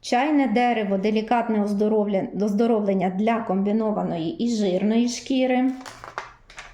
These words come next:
Для пігментованої шкіри натуральне відбілювання.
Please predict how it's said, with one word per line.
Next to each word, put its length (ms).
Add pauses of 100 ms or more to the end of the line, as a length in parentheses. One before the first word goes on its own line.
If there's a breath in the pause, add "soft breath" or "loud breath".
(680 loud breath)
Для 280
пігментованої 1000
шкіри 440
натуральне 640
відбілювання. 1040